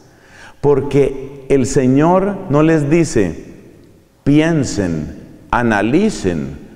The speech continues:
deduzcan, concluyan, entiendan". ¿Qué le dice al ciego? "Ve y lávate".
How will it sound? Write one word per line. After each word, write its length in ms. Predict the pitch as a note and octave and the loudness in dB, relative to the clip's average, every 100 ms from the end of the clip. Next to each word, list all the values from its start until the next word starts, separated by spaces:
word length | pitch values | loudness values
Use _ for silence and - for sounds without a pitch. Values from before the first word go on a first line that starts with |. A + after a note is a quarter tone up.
| - | -16
deduzcan, 1000 | - G2+ A2 A#2 G#3 G3+ - - D#2 D2 - - - - | -4 0 2 2 2 2 -4 -4 -4 -6 -10 -18 -14 -2
concluyan, 1200 | C3 A#2+ - F#3+ B3+ F3 A#2+ F#2 E2 D2 - - | 0 0 2 4 4 4 2 0 -4 -8 -16 -8
entiendan". 1040 | - B2+ A#2+ - G#3+ A3 C3 G2 F2+ E2+ - - - - - _ _ | 0 0 0 2 2 2 2 0 -2 -8 -16 -20 -20 -20 -20 _ _
¿Qué 160 | - E3 | 0 2
le 160 | F#3 F#3 | 4 4
dice 540 | F3 F3+ - B2+ G2+ | 4 2 0 -2 -2
al 240 | - A2+ G#2 | -2 -2 -2
ciego? 640 | - D3+ C#3+ G#2+ G2 E2+ - - - - - - | -2 2 2 2 -2 -4 -10 -16 -20 -20 -16 -2
"Ve 880 | A2+ D3 F3+ C3 E2+ - - - - | 2 4 4 2 -2 -4 -8 -6 2
y 920 | A#3+ C#4+ B3 - - - - - - - | 4 4 2 -4 -10 -12 -14 -14 -10 -2
lávate". 500 | B2 A2 F#2+ - | 0 0 -2 -4